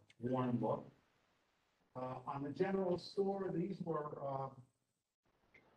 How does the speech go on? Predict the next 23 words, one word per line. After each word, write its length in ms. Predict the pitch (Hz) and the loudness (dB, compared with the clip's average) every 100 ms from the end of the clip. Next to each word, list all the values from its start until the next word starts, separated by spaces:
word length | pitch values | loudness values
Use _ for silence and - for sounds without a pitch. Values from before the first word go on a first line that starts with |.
| _ _ _ | _ _ _
dry 220 | 147 180 | 4 4
transfers 920 | 180 180 170 165 - - 151 151 151 | 2 0 2 0 -2 -4 0 0 -2
from 220 | - 139 - | -8 -10 -6
Clover 400 | - 165 180 165 - | 2 2 2 -4 -6
House, 460 | 120 - - - - | -8 -10 -12 -14 -14
just 200 | 117 - 123 | -18 -12 -8
old 280 | 127 127 131 | -6 -6 -10
time. 340 | 123 120 117 120 - - - - - _ _ _ _ _ _ _ _ | -10 -10 -10 -12 -16 -20 -20 -20 -20 _ _ _ _ _ _ _ _
Except, 380 | - 131 127 - - | -4 -4 -2 -8 -8
uh, 400 | 135 131 127 123 123 | -4 -2 0 0 -2
there's 200 | 123 120 127 | -2 2 6
a 160 | 113 117 - - | 6 4 -2 8
paper 640 | 160 165 - 131 123 - - _ _ _ | 10 10 8 4 4 -2 -10 _ _ _
sort 260 | - 131 117 | -4 2 2
of 140 | - | 2
poster 420 | - 151 151 - 120 | 2 2 2 -4 -2
type 300 | 131 117 - | 0 0 -2
thing. 300 | 135 120 117 - - - 120 - - _ _ _ _ _ _ _ | -4 -2 -4 -8 -18 -12 -10 -10 -14 _ _ _ _ _ _ _
Uh, 220 | 120 123 123 - | 2 2 2 -2
generally, 420 | - 165 185 170 | 2 2 4 4
they're 180 | 156 143 - - | 4 2 0 2
too 140 | 160 - - - | 4 2 -2 4
thick 180 | 160 | 6